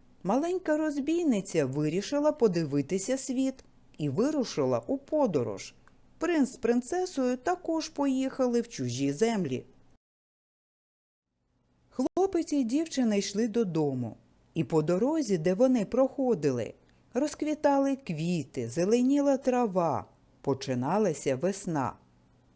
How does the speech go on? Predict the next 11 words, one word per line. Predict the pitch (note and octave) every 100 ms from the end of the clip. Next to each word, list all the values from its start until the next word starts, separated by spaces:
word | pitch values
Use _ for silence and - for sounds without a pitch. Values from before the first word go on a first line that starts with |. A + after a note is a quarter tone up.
| _
Коли | - D#4 F#4+
Кай | - E4 D#4+ D#4 C#4+
і |
Герда | C4 D#4+ C#4 G3+
увійшли | G3+ G#3 G3+ B3 - C4+ D4
в | B3
низенькі | A3 A3+ B3+ C4+ B3+ A#3+ G#3+
двері | F#3+ B3+ B3 A3
квартири, | G#3+ A3+ A3+ D#4 E4 C4+ F#3
то | C4
помітили, | C4+ D#4 C#4+ A#3+ A3 G#3 F#3+ F#3+